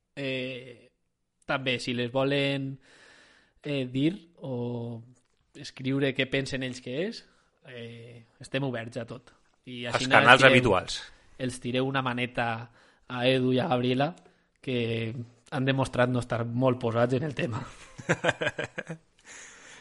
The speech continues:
Speaker 2: Mira, te
Speaker 1: Vale.
Speaker 2: digo uno en castellà, que a lo millor, "En casa de herrero, cuchara de palo".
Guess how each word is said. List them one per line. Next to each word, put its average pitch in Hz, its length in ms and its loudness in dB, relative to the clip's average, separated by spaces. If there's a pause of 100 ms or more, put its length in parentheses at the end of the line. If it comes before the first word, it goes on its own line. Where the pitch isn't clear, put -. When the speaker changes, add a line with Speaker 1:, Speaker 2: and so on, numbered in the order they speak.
Speaker 2:
Mira, 135 240 6
te 117 80 2
Speaker 1:
Vale. 135 160 8
Speaker 2:
digo 165 140 10
uno 170 180 6
en 160 60 0
castellà, 127 480 8
que 120 60 6
a 117 40 8
lo 117 100 6
millor, 135 540 8
"En 127 200 0
casa 170 320 8
de 165 100 6
herrero, 160 340 8
cuchara 139 360 10
de 127 120 12
palo". 113 400 6